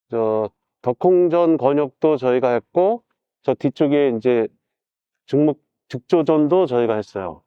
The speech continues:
안전 해체 복원을 다 했어요. 그러니까 그래서 내용을 잘 알아서 제가 이렇게 오자고 했고요. 여기를 보시는 게 낫겠다. 그리고 간단하게 우리가 아까 이 궁궐,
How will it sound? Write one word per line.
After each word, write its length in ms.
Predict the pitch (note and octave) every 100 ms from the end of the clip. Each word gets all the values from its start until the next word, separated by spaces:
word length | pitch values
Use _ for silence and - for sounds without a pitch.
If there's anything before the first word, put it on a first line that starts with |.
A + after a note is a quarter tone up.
| _
안전 280 | G#2 B2 C#3
해체 240 | D3 C#3+
복원을 380 | A#2 A2 G#2 G#2
다 80 | F#2
했어요. 480 | F2+ A#2 - E2+ D#2
그러니까 420 | A2+ A2+ B2+ A2+ - _ _ _
그래서 140 | D3
내용을 280 | C#3 F#3 A3
잘 220 | G3+ C3
알아서 400 | E3 E3+ C#3 D#3
제가 480 | B2 A#2+ B2 C#3+ C3+ - _ -
이렇게 160 | A#2+
오자고 460 | G2+ A2 B2 A#2 B2+
했고요. 440 | C#3 D3+ D#3+ E2 _ _ _ _ _
여기를 260 | A2+ A#2 C3
보시는 320 | A2+ B2 C3+
게 80 | B2
낫겠다. 520 | A2 G2 G#2+ - G2+
그리고 420 | G2 A2+ B2+ G#2 - _ _ _
간단하게 960 | - C3+ D3+ G#3 G3+ F#3 E3 D#3 E3 D#3
우리가 340 | B2 C#3 C#3+
아까 240 | A#2+ - B2+
이 240 | A#2 A#2
궁궐, 720 | - C#3 D#3+ E3 D#3+ D#3 A2